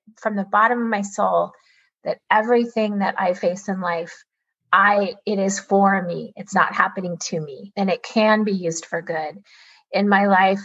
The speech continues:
and others. And I think your story is a, a really lovely example of that, because you, you, do you think you'd be doing what you are doing now if you hadn't gone through that pain of that second divorce?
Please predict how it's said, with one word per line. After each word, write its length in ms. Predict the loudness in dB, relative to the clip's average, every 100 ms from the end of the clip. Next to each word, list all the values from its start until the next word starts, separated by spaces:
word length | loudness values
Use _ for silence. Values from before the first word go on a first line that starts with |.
| 0
and 140 | 4
others. 520 | 6 4 2 -2 -10 -2
And 140 | 2
I 120 | 2
think 420 | 2 0 0 -2 -4
your 140 | -4
story 500 | -4 -2 0 0 -2
is 180 | -6 -6 0
a, 280 | 2 2 -2 _ -6
a 120 | -4
really 280 | 0 2 2
lovely 340 | 2 2 2 -2
example 520 | -6 -8 -8 -8 -16
of 140 | -14
that, 180 | -14 -14 _
because 580 | -16 -4 -2 -2 -6 -16 _ _ _ _ _ -6
you, 640 | 0 4 6 6 6 4 0 -4
you, 280 | -4 -2 -2 _ -14 -14 -6 -2
do 160 | 2
you 80 | 2
think 300 | 2 -2 -2
you'd 120 | -4
be 120 | -2 0
doing 420 | 2 4 4 4
what 220 | 4 2
you 400 | 0 0 -2 -12 -8
are 140 | -4
doing 320 | 0 0 0 -2
now 340 | -2 -2 -4 -6
if 220 | -6 -2
you 120 | -4
hadn't 380 | 2 2 2 -2
gone 300 | -4 -2 -4
through 300 | -8 -8 -8
that 180 | -6 -8 -8 -8
pain 340 | -8 -10 -16 _ -12
of 140 | -8
that 240 | -8 -8
second 380 | -12 -18 -18 -20
divorce? 360 | -20 -18 -16